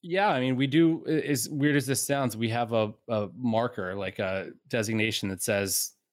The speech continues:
rep-, like, quarterback out. Like, this, this guy's replacing an injured quarterback. And 'cause we have, you know, back in the, we have data since two thousand, and we've been able to, like, we've gone through and coded out situations where a team, a quarterback was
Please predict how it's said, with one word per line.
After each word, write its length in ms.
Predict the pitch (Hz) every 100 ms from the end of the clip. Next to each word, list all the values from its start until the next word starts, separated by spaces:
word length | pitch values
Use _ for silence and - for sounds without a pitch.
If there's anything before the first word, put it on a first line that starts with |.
| -
rep-, 200 | 120 - -
like, 320 | 101 92 - _ _ _
quarterback 480 | - 120 117 110 90
out. 320 | 98 - -
Like, 140 | 113 101
this, 160 | 113 -
this 240 | 123 110
guy's 220 | - 107 101
replacing 500 | 104 110 98 110 101
an 80 |
injured 260 | 98 92 92
quarterback. 500 | - 98 90 85 85
And 240 | 98 104 101
'cause 200 | 107 104
we 120 | 113
have, 260 | 117 110 -
you 80 | 120
know, 120 | 95 101
back 280 | 120 107 - 127 _ _ -
in 100 | 113
the, 180 | 101 - _ _ -
we 40 |
have 100 | 107
data 220 | 95 104 107
since 240 | - -
two 140 | -
thousand, 420 | 101 104 107 107 98
and 140 | 98
we've 200 | 98 90 -
been 100 | 95
able 220 | 95 95
to, 160 | - 98
like, 300 | 95 92 90 _ _
we've 200 | 95 92
gone 240 | - 95 90
through 160 | 107
and 120 | 98 90
coded 360 | - 101 95
out 320 | 104 101 -
situations 640 | - 95 98 95 - 95 -
where 220 | 104 98
a 100 | 92
team, 320 | - 104 98 98
a 40 |
quarterback 520 | - 110 101 101 92
was 280 | 98 90 -